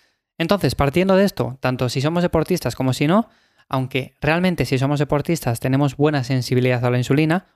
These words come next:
o deberíamos de tenerla, en momentos puntuales si subimos las grasas vamos a mejorarla un poco. Y también en personas sedentarias, por supuesto, subir las grasas de vez en cuando y mantener los hidratos a raya, pues también es muy beneficioso. Entonces, estos para mí serían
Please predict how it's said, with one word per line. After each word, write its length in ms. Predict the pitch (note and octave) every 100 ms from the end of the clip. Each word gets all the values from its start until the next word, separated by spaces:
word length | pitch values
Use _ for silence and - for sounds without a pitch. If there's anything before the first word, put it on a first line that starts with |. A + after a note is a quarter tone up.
| _
o 140 | C#3+
deberíamos 480 | C3+ B2 B2 D#3 D3
de 80 | B2+
tenerla, 500 | A#2 C3+ D3+ D3 F#3 _ _ _ -
en 140 | C#3
momentos 340 | C#3 E3+ G3+
puntuales 540 | F3+ F3+ F3 F#3+ F3 B2
si 80 | C3
subimos 320 | B2+ C3+ D3
las 160 | C#3+
grasas 400 | C#3 D3+ E3+ G3+ - _ _
vamos 440 | - A#2 F3+ G3 -
a 60 |
mejorarla 420 | C3+ C3 C3+ B2+ A#2+
un 100 | A#2
poco. 360 | A#2 - A#2+ - _ _ _ _
Y 80 | -
también 280 | B2+ A#2+ C3
en 60 | A#2+
personas 360 | A#2 B2+ B2+
sedentarias, 460 | C3+ C3 B2+ C#3 E3
por 140 | C#3+
supuesto, 560 | A#2 B2+ C#3 C#3 A#2+ B2+
subir 240 | - B2+
las 160 | C3+ C3+
grasas 320 | C#3 C3+ B2+
de 80 | B2+
vez 100 | B2+
en 120 | C3
cuando 320 | C#3+ C#3 A#2+ - _ _
y 100 | -
mantener 420 | C#3+ C3+ C3+ C#3+ D#3+
los 200 | D#3+ D#3
hidratos 420 | D#3+ F3 A#2 -
a 100 | C3
raya, 300 | C3 C#3+ F3
pues 180 | G3 C3+
también 240 | B2+ B2+ C#3+
es 100 | C3+
muy 160 | C#3
beneficioso. 640 | C3 A#2 A#2 A#2 C#3 A2+ A2+ _ _ _
Entonces, 400 | D#3+ F3+ A3 -
estos 220 | - G3 F3+
para 160 | E3
mí 100 | D#3
serían 400 | D#3 D3 D3+ F3+